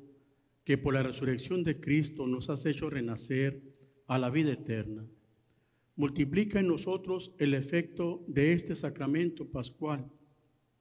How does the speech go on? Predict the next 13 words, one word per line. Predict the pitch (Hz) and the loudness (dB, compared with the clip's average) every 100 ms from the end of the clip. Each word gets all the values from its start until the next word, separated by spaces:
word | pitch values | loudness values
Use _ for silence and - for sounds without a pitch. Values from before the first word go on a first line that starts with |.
| _ _ _ _ _ _ | _ _ _ _ _ _
y | 151 156 | 4 6
infunde | 151 - 208 202 175 | 6 4 2 4 4
en | |
nuestros | 151 135 147 | 2 0 -6
corazones | - 147 135 135 196 156 135 135 - - - _ _ _ | -4 -2 0 0 -2 0 -2 -8 -14 -20 -20 _ _ _
el | - 143 | 2 4
vigor | 135 131 170 175 - - - _ _ _ _ | 4 2 2 0 -4 -14 -20 _ _ _ _
que | - 143 | -2 0
comunica | 139 127 147 165 165 156 156 - | 0 2 4 4 4 0 0 2
este | 165 160 143 | 2 4 -2
alimento | 127 127 156 156 - 131 123 - _ _ - | 0 0 0 0 -4 -8 -8 -16 _ _ -2
de | 131 | 0
salvación. | 123 127 110 117 - 95 87 | 0 -4 -4 -6 -8 -12 -14